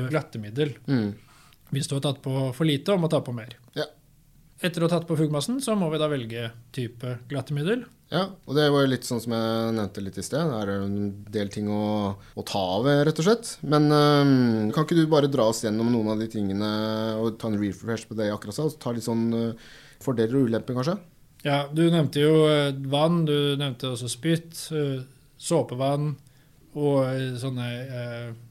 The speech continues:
Speaker 1: berei-, glattemidler som er beregnet for bruken.
Speaker 2: Mhm.
Speaker 1: Eh, for å starte med spytt,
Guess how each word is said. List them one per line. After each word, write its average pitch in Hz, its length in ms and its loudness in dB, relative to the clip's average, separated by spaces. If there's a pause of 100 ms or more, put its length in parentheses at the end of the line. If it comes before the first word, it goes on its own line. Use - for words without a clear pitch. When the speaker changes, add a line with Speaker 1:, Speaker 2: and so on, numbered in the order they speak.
(200)
Speaker 1:
berei-, 123 420 -4
glattemidler 127 640 -4
som 131 140 -6
er 117 160 -6
beregnet 113 380 -8
for 113 260 -10 (320)
bruken. 139 400 2 (140)
Speaker 2:
Mhm. 143 340 4 (280)
Speaker 1:
Eh, 175 260 6
for 175 80 2
å 170 80 2
starte 170 240 4
med 151 80 2
spytt, 190 400 -2